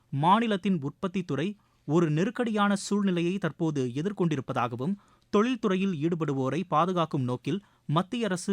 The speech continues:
உடனடியாக தலையிட்டு நடவடிக்கை எடுக்க வேண்டும் என்றும் திரு மு க ஸ்டாலின் அந்த கடிதத்தில் பிரதமரை கேட்டுக் கொண்டுள்ளார். ஆஸ்திரேலியாவின் முன்னாள் கிரிக்கெட் வீரர்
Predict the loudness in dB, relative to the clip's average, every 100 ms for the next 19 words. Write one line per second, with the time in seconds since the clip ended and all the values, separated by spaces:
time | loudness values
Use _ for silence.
0 | 0 0 0 0 2 2 0 -2 -2 -2
1 | -2 0 2 0 0 -2 -4 -4 -4 -4
2 | -4 -4 -4 -4 -4 -4 -6 _ _ _
3 | 2 4 4 2 -2 -2 -2 -2 -4 -4
4 | -4 -2 -2 0 -2 -2 -4 -2 -2 0
5 | 0 -2 -4 -6 -6 -6 -4 -4 -2 -2
6 | -6 _ _ _ _ _ _ _ _ _
7 | _ 0 0 2 0 0 0 2 2 2
8 | 2 2 0 -2 -6 -6 -6 -4 -2 -2